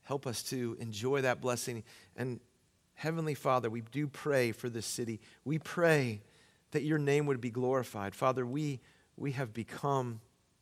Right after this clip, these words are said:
we've become a pariah to so many who look at us and say, "Why would anyone want to live in Memphis?"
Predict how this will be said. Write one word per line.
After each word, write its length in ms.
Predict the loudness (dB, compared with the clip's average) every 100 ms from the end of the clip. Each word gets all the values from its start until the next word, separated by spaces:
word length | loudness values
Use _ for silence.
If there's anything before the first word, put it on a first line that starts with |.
| _ _ _ _ -20 _ _ _ _ _ _ _ _ _ -20 -18 -18 _ _ -8
we've 140 | -6
become 380 | -6 -4 -6 -6
a 40 |
pariah 640 | -6 -2 2 4 4 2 -4
to 420 | -8 -8 -8 -10
so 260 | -8 -4 -4
many 360 | -4 -6 -6
who 280 | -6 -8 -8 -12 -20 _ -6
look 260 | 0 2 2
at 140 | 0
us 380 | 0 -2 -8 -10
and 380 | -8 -8 -10 -8
say, 600 | -4 -2 -2 -2 -4 -8 -16 _ _ -2
"Why 240 | 0 2
would 240 | 0 -2
anyone 480 | -4 -4 -4 -4 -6 -10
want 240 | -6 -4
to 60 | -4
live 200 | -6 -6
in 140 | -8
Memphis?" 840 | -10 -10 -14 -16 -12 -10 -10 -12